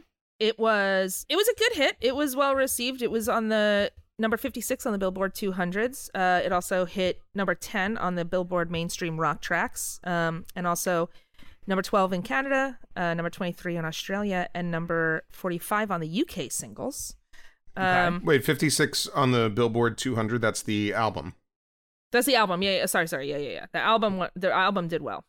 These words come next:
Speaker 1: Um, it was his highest single, which is weird because Steve Earle is fairly prolific and, and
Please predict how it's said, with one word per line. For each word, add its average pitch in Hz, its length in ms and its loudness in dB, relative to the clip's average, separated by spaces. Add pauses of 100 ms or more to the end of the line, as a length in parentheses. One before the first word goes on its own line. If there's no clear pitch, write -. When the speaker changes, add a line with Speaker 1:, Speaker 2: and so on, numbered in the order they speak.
(160)
Speaker 1:
Um, 202 480 4 (320)
it 220 100 4
was 247 160 6
his 254 180 0
highest 214 540 2
single, 226 500 0
which 254 160 0
is 233 160 0
weird 214 360 0
because 190 600 -2 (280)
Steve 226 340 -4
Earle 220 560 -2
is 175 300 -2 (640)
fairly 285 400 2 (240)
prolific 190 580 0
and, 170 240 -2
and 165 320 -2